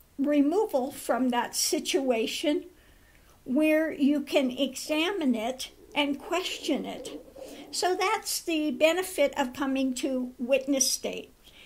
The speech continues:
Now, to get to witness state where one can begin to question,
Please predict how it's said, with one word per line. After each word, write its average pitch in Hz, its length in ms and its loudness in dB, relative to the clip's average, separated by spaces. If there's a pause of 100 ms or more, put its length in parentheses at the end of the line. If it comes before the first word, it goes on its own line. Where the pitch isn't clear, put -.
(160)
Now, 302 140 4
to 339 100 0
get 339 280 2
to 349 100 2
witness 320 560 -2
state 202 580 0
where 262 240 2
one 277 300 4
can 277 240 2
begin 311 460 -2
to 247 500 0
question, 285 720 0